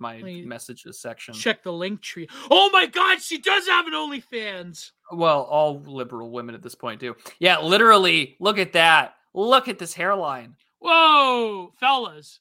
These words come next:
Speaker 2: Fellas?
Speaker 1: No.
Speaker 2: No?
Speaker 1: No.
Speaker 2: Yeah, sh-, I mean, uh,
Speaker 1: I don't wanna
Speaker 2: she's
Speaker 1: look at my own reflection if I'm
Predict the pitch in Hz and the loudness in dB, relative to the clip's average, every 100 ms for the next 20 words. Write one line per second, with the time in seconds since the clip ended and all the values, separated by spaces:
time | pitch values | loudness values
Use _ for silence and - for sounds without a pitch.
0 | _ 170 214 277 370 359 - - _ 151 | _ -10 -2 -2 -2 -8 -16 -20 _ -6
1 | 160 160 123 117 _ _ _ _ 196 220 | -2 -2 -4 -10 _ _ _ _ -4 -2
2 | 285 415 339 _ _ _ 135 139 139 123 | -2 -4 -14 _ _ _ -14 -8 -6 -6
3 | 123 _ _ _ 208 214 208 208 - - | -10 _ _ _ -4 -2 -2 -4 -8 -8
4 | 269 254 247 233 _ - 247 220 202 208 | -6 -6 -8 -12 _ -14 -8 -6 0 4
5 | 247 240 233 196 202 208 185 170 165 170 | 4 2 0 0 -2 -4 -4 -4 -4 -4
6 | 170 160 151 151 160 - 196 190 180 147 | -6 -10 -10 -6 -6 -8 -16 -16 -16 -10
7 | 156 151 143 | -6 -6 -10